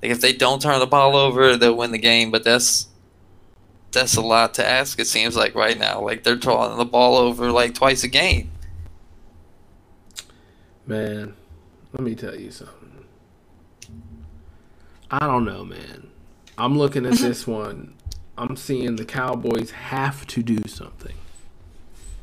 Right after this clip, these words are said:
Speaker 2: The Cowboys have to do something in this game.
Speaker 1: Hey, losing is something. It's not nothing. <laughs> F-,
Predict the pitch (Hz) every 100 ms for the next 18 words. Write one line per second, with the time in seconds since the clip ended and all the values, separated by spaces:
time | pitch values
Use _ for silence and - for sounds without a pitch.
0 | - - - - - - - 123 143 156
1 | 151 147 127 - 131 - - 110 107 101
2 | 110 92 - 98 - - - - - -
3 | - - - - - - - - - -
4 | - 131 131 123 147 156 139 120 135 123
5 | - 131 - 107 - - - - - -
6 | - - - - - 113 - 120 123 117
7 | 120 117 110 - - - - - - -
8 | - - - - - - - - - -
9 | - - - - - 156 180 - - 180
10 | -